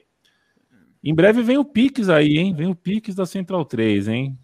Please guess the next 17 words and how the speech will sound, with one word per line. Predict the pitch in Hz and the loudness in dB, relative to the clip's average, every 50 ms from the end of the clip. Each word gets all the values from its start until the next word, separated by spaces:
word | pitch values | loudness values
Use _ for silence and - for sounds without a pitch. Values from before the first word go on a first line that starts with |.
| - | -16
É, | - 123 127 - | -14 -12 -10 -6
aguardem. | - 113 120 123 110 120 117 117 113 104 92 85 90 85 80 78 - - 143 190 196 - | -4 -2 -2 0 2 2 4 4 4 2 0 -2 -4 -4 -6 -8 -12 -16 -16 -16 -12 -8
Aliás, | - 98 107 151 180 - | -4 -2 0 0 -2 -4
pensem | _ - 185 226 214 - 226 | _ -6 -6 -6 -6 -6 -8
vocês | 214 240 180 - - 165 175 170 | -8 -6 -8 -4 -2 -2 -2 0
também | - 165 135 127 127 120 | 0 -2 0 2 2 0
em | 104 | 0
fazer | - 113 104 113 | -2 -2 0 0
o | 110 | 0
Pix, | - - 117 127 - | 0 0 -2 -2 0
porque | - 151 151 | 0 0 2
tem | - 185 | 4 4
gente | 185 208 220 214 - | 4 4 4 2 0
que | - 226 | 0 2
não | 226 233 233 220 | 4 4 4 2
quer | 220 - 202 202 208 202 196 185 170 151 135 | 2 4 4 6 6 8 6 6 6 4 2
colaborar | - - 139 123 123 120 113 113 107 104 107 104 98 95 90 87 87 87 85 - - - | 2 2 4 4 4 4 4 4 6 6 6 4 4 4 4 2 0 0 -4 -6 -10 -14